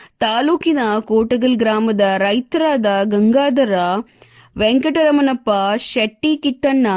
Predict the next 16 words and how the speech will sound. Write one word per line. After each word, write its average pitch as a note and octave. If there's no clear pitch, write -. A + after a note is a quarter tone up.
ಸೀನಪ್ಪ, D4
ಮಾಲಿಕ್, D4
ರೋಷನ್, A3+
ಚಂದ್ಪಾಷ A#3
ಎಂಬುವವರು G3
ಮಾಧ್ಯಮದವರ A#3+
ಮುಂದೆ F#3
ತಮ್ಮ F#3
ಅಳಲನ್ನು G3
ತೋಡಿಕೊಂಡಿದ್ದಾರೆ. F#3
ಸುತ್ತಮುತ್ತಲೂ C#4
ಎರಡು A3
ಕ್ರಷರ್ C4+
ಕೆಲಸ A3+
ಮಾಡುತ್ತಿದ್ದು, A3
ನಿತ್ಯ A3+